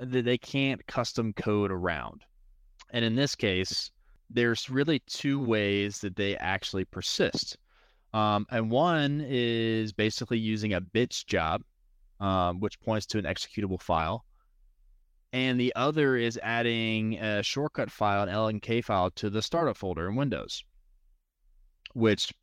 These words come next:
points to the same location as an executable file as the, uh, as the bits. So the challenge is, is when you're looking for execution of L N Ks, it's not always clear cut, right?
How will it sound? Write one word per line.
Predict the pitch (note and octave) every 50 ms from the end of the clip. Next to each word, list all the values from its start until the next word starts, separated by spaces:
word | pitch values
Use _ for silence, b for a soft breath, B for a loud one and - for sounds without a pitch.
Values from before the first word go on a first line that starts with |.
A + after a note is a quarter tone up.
| - - -
points | C#3+ C3 A#2 - -
to | - A#2+
the | G#2 G2
same | - - - B2+ A#2+ A#2 A#2 A2+
location | G#2+ G#2 - - A2+ G#2 G2+ - - G#2 G2
as | F#2+
an | F#2
executable | F#2+ G2 - - - - G2 F#2
file | - - F#2+ F#2 F#2 F#2 F2+ D#2
as | E2+ E2+ E2+ E2+ F2 - -
the, | F2 F2 F2 F2
uh, | E2+ E2 D#2+ D#2+ E2 - _ _
as | G#2+ G2 F2+ F2
the | F#2+ F2
bits. | - - D#2 - - - - - b b b b b b b b b b _ _ _ _ _ _ _
So | - - D#3 C#3+ C#3 C3 B2+ B2+ A2+ - _ _ _ _ _ C3
the | B2+ A#2
challenge | - - F#3+ G3+ G3+ F#3 E3 C#3+ A#2+ A#2+
is, | A#2+ A#2 A#2 A2+
is | A2+ A2+ G#2
when | G#2+ A2+
you're | A2+ A2+ A#2+
looking | A#2+ - B2+ A2+
for | - A#2
execution | A2 - - - - - A2 G2+ - - G2+
of | F#2+
L | D2 F#2+ G2 F#2+
N | F#2 -
Ks, | - G2 F2+ F2 F2 F2 E2+ F2 - - -
it's | A2+ - - - A2+
not | A2 G#2+ G#2+ A2 F#2
always | G2 G2+ G2 G2 F#2+ F#2+ F#2 F#2 - - - -
clear | - - - G#2+ F#2+ E2+ E2+
cut, | - - - F2+ D#2 D2 - - _
right? | F#2 F#2+ F#2 F#2 F#2